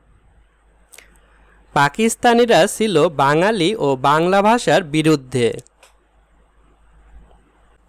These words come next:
খোকার নাম বঙ্গবন্ধু হলো কেন? সুখে দুঃখে সবার বন্ধু হয়ে ওঠায় খোকার নাম বঙ্গবন্ধু হলো। বন্ধুরা, দেখো, আমরা এই প্রশ্নগুলোর উত্তর দিয়েছি।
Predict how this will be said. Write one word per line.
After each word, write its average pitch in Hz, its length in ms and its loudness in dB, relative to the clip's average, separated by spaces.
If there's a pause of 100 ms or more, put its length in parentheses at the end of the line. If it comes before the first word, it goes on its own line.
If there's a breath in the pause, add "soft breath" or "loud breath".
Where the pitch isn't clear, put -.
(180)
খোকার 196 420 2
নাম 170 340 0
বঙ্গবন্ধু 165 800 2
হলো 170 320 0
কেন? 156 320 0 (1080 loud breath)
সুখে 202 420 -2
দুঃখে 202 400 -2
সবার 165 480 0
বন্ধু 156 460 0
হয়ে 214 220 0
ওঠায় 196 540 -2 (120)
খোকার 190 360 0
নাম 185 400 -2
বঙ্গবন্ধু 175 760 0
হলো। 139 500 -2 (680)
বন্ধুরা, 175 480 4
দেখো, 156 460 2
আমরা 135 360 -2
এই 139 80 -2
প্রশ্নগুলোর 180 760 0
উত্তর 185 420 -2
দিয়েছি। 165 680 -2